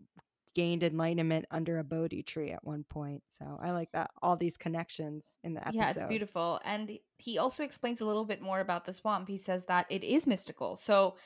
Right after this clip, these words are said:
Speaker 2: Katara and
Speaker 1: Mm-hmm.
Speaker 2: Aang were totally right. And the swamp provides people with visions of people that they've lost or people that they miss because it wants to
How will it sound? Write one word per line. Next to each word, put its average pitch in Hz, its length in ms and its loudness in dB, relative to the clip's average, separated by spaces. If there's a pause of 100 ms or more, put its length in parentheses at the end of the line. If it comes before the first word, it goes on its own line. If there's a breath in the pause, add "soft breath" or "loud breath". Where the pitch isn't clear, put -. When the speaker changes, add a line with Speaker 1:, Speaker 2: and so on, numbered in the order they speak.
(160 loud breath)
Speaker 2:
Katara 262 320 2
and 175 80 4
Speaker 1:
Mm-hmm. 220 160 2
Speaker 2:
Aang 214 180 -8
were 185 320 2
totally 220 320 -2
right. 175 360 0 (440 soft breath)
And 202 380 0 (160)
the 208 100 -4
swamp 254 440 0 (200)
provides 220 540 0
people 220 420 -6
with 190 260 -4
visions 196 460 -2
of 180 160 -4
people 175 580 0
that 175 200 -2
they've 175 160 -2
lost 262 500 8
or 170 300 2 (540 loud breath)
people 220 240 -2
that 190 180 -2
they 185 100 -2
miss 247 640 2 (340 soft breath)
because 214 560 0
it 208 160 -4
wants 220 280 -2
to 208 240 -4